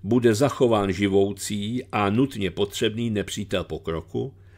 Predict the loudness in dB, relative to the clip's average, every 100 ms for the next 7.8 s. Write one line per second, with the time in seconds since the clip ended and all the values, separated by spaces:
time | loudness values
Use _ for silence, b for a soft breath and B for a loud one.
0 | b -4 2 4 6 4 2 0 -4 -2
1 | -2 0 0 2 0 0 -4 -4 -4 -4
2 | -4 -2 -2 -4 -8 -4 -4 -2 -4 -4
3 | -4 -4 -8 -14 -16 -20 -20 -20 -20 b
4 | b b b b b b 0 4 8 8
5 | 6 4 4 6 6 6 0 -2 4 6
6 | 6 4 4 2 2 0 2 2 2 2
7 | 0 -2 -4 -8 -10 -12 -14 -18